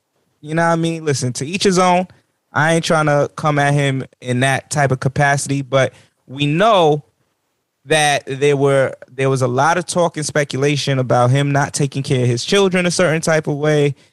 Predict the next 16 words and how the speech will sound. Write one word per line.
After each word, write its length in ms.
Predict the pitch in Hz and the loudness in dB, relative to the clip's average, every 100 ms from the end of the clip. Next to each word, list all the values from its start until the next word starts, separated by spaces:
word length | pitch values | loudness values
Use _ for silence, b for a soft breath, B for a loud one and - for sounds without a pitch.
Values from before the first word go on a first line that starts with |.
| b _ | b _
Baby 280 | 135 143 143 | -2 0 0
mama's 380 | 143 139 139 127 | 0 0 0 -2
going 260 | 131 131 | 0 0
on 80 | 127 | -2
social 320 | 120 123 117 | -2 -2 -2
media 400 | 123 147 147 147 | -2 -2 0 0
saying 440 | 143 - 143 139 135 | -2 -2 -2 -2 0
that, 280 | 135 135 b b b b - | 0 0 b b b b -6
and 480 | 131 127 123 120 | -2 0 0 -2
Summer 360 | 117 165 170 160 | -2 -2 0 0
coming 360 | - 156 151 143 | -2 -2 0 0
out 260 | 135 135 - | 0 -2 -2
and 140 | 123 | -2
always 340 | 101 131 135 | 0 2 0
defending 520 | 127 131 131 123 117 127 | -2 -4 -2 -2 -4 -10
him. 180 | - | -16